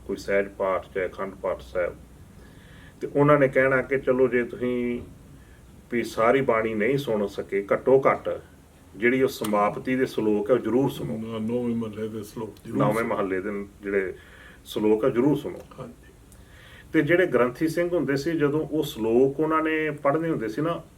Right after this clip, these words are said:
Speaker 1: ਉਹਨੂੰ ਬੜੀਆਂ ਲੰਬੀਆਂ ਹੇਕਾਂ ਨਾਲ ਗਾਉਂਦੇ ਸੀ। ਗਾਉਣ ਦਾ ਮਤਲਬ ਹੁੰਦਾ ਸੀ ਕਿ ਇੰਨੇ ਸੌਖੇ ਤਰੀਕੇ ਨਾਲ ਸਹਿਜ ਦੇ ਵਿੱਚ ਉਹਨੂੰ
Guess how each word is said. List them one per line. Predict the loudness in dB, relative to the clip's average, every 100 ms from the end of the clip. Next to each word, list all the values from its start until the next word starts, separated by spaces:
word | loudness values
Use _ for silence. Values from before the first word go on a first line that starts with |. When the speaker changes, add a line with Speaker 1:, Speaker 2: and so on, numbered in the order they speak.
| -20 -20 _ -20 -10 -2
Speaker 1:
ਉਹਨੂੰ | 0 0 -2
ਬੜੀਆਂ | 0 2 2
ਲੰਬੀਆਂ | 0 0 0 -2 0
ਹੇਕਾਂ | -2 0 -2
ਨਾਲ | 0 2 0 -2 -8 -4
ਗਾਉਂਦੇ | -2 0 0 -2
ਸੀ। | -4 -16 -20 -20 -20 -20 -20 -20 -20 -20 -20 -6 4
ਗਾਉਣ | 8 8 6
ਦਾ | 4
ਮਤਲਬ | 2 2 -2
ਹੁੰਦਾ | 0 0 0
ਸੀ | -2 -4
ਕਿ | -2 -2 -2
ਇੰਨੇ | -2 0 2 2 0
ਸੌਖੇ | -2 -4 -4 -2 -4 -2
ਤਰੀਕੇ | -4 -2 -2
ਨਾਲ | 0 2 2 -2 -8 -20 -20 -20 -20
ਸਹਿਜ | -6 2 4 4 2
ਦੇ | 2
ਵਿੱਚ | 2 0 0
ਉਹਨੂੰ | 0 0 -2